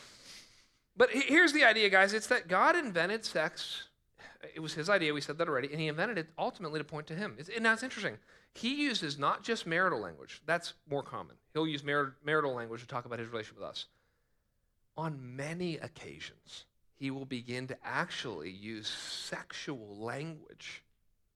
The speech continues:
This is why we can't have the purity culture mindset or the pornographic mindset.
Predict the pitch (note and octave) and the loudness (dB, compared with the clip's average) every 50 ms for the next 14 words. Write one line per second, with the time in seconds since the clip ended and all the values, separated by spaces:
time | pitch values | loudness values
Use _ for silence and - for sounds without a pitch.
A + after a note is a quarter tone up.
0 | _ _ - A#2+ C#3 C#3+ D3+ C#3+ C#3 C#3 - D#3+ C#3+ D#3 C3+ - - - - C3 | _ _ -10 -8 -2 0 2 2 2 0 -2 -2 -2 -2 -2 -4 -6 -4 -2 -2
1 | C#3 D3 - C#3+ C#3 C#3 D#3 D3 C#3+ C#3+ C#3+ - C#3 C3+ A#2+ A#2 - C3+ C3 B2+ | -2 0 -2 -4 -4 -4 -2 -2 -2 -2 0 -2 -4 -4 -6 -8 -6 -6 -2 0
2 | C#3+ D#3+ C#3+ - A#2+ G#2+ F#2 A2+ - - D2 | 0 0 -2 -2 -8 -12 -10 -10 -10 -12 -14